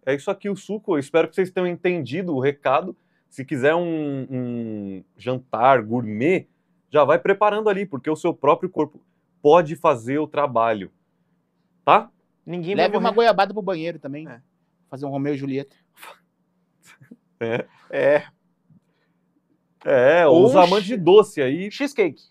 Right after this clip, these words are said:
Speaker 2: Você é o
Speaker 3: Boa.
Speaker 2: amante do cheesecake.
Speaker 1: Puta que pariu, eu adoro um cheesecake. Nem tinha pensado nisso, mano. Agora dá pra fazer um autoral.
Speaker 3: Eu adoro um X-Vídeos.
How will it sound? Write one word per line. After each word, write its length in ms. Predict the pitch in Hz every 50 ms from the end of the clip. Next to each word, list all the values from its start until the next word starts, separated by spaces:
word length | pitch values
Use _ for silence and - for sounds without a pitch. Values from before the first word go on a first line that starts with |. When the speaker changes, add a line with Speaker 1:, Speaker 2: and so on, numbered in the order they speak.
| _ _ _ _ _ _ _
Speaker 2:
Você 400 | - 143 156 165 165 - - 208 240
é 40 | 277
o 60 | 247
Speaker 3:
Boa. 160 | 190 175 175
Speaker 2:
amante 160 | 147 127 131 147
do 80 | 143
cheesecake. 360 | 135 - 143 - - 196 220 185
Speaker 1:
Puta 120 | 202 196
que 140 | 170 - 180
pariu, 360 | - - 160 143 135 123 127 143
eu 20 |
adoro 400 | 151 135 117 110 139 151 151 147
um 60 | 139
cheesecake. 500 | 131 - 139 135 - _ 127 117 107 -
Nem 140 | 120 139 180
tinha 180 | 196 - 208 208
pensado 460 | - 202 180 185 - 143 127 123 113
nisso, 340 | 110 107 101 - - 107 98
mano. 260 | 92 90 85 85 85 _ _ -
Agora 180 | 98 113 135 156
dá 20 |
pra 100 | - _
fazer 180 | - 160 156 165
um 80 | 156
autoral. 640 | 151 151 156 156 _ 190 175 143 107 104 107 101 98 -
Speaker 3:
Eu 60 | 165
adoro 240 | 170 156 165 175 202
um 20 | 190
X-Vídeos. 680 | - - 233 208 151 147 147 139 127 123 - - _